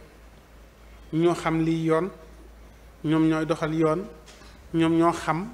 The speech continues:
si nan lañ war a mën a def ba def teg Lat Diop si yoon,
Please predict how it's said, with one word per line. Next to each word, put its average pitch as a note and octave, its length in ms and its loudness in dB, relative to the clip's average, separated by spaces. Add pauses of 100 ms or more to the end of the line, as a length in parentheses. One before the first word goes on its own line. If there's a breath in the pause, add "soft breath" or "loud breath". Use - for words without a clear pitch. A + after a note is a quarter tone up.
(840)
si - 300 -4 (420)
nan G3 340 0
lañ F3+ 140 2
war F3 160 2
a E3+ 40 0
mën E3 140 0
a D#3 60 -2
def D#3 260 -4
ba D#3+ 140 2
def E3+ 540 -4
teg F3+ 120 0 (200)
Lat D#3 240 0
Diop D3+ 160 -2
si E3+ 140 -4
yoon, D#3 220 2